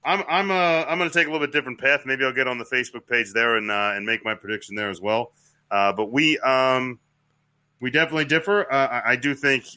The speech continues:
uh, I think Tom's gonna do just fine. I don't see any reason why not. I would love to be the guy that sits here and tells you Tiger Woods is gonna repeat, uh, 'cause I hope he does, and I am probably gonna make that bet, uh, at those odds,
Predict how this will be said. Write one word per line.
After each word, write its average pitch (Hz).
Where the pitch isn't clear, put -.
uh, 117
I 113
think 117
Tom's 113
gonna 104
do 107
just 104
fine. 120
I 107
don't 110
see -
any 107
reason 104
why 101
not. 107
I 110
would 104
love 131
to 123
be 127
the 117
guy 120
that 104
sits 123
here 117
and 110
tells 113
you 104
Tiger 107
Woods 104
is 92
gonna 101
repeat, 113
uh, 101
'cause 107
I 95
hope 147
he 117
does, 104
and 101
I 107
am 127
probably 110
gonna 98
make 101
that 90
bet, 92
uh, 95
at 92
those 98
odds, 90